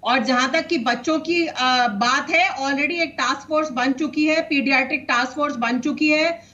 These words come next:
जो पूरा इस बात का विश्लेषण कर रही है कि हमें कितनी pediatric आईसीयू चाहिए होंगी, किस तरह के pediatric concentrator चाहिए होंगे, क्योंकि बच्चे छोटे होते हैं तो उनके लिए अलग तरह के mask की जरूरत होगी। तो दिल्ली सरकार already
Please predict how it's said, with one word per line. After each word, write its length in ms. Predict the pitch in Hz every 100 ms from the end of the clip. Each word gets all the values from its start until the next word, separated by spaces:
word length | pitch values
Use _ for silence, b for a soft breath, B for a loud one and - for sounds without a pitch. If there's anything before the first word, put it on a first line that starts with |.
| B
जो 120 | - 294
पूरा 340 | 294 311 330
इस 160 | 330 254
बात 300 | 269 277 -
का 140 | 311
विश्लेषण 580 | 285 277 277 277 339 311
कर 180 | 311 285
रही 240 | 302 302
है 80 | 320
कि 140 | 330
हमें 300 | 320 294 311
कितनी 280 | 311 254 330
pediatric 640 | - 285 262 285 277 302
आईसीयू 500 | 269 240 254 294 320
चाहिए 280 | 311 302 302
होंगी, 380 | 302 302 302 330 - B B -
किस 220 | 311 311
तरह 200 | 311 311
के 140 | 330
pediatric 680 | 330 311 302 302 294 302 -
concentrator 680 | 262 262 294 285 311 320 320
चाहिए 240 | 311 302
होंगे, 240 | 302 311
क्योंकि 240 | 311 339 269
बच्चे 360 | 240 269 349
छोटे 400 | 339 285 269 269
होते 440 | 330 311 302 - 311
हैं 180 | 277 254
तो 100 | 285
उनके 300 | 294 294 320
लिए 120 | 320
अलग 280 | 294 302 311
तरह 140 | 294
के 140 | 302
mask 320 | 294 262 277 -
की 100 | 320
जरूरत 300 | 294 294 294
होगी। 340 | 294 262 247 B B B
तो 80 | 302
दिल्ली 260 | 240 294 349
सरकार 380 | 359 311 330
already 500 | 302 294 302 370 381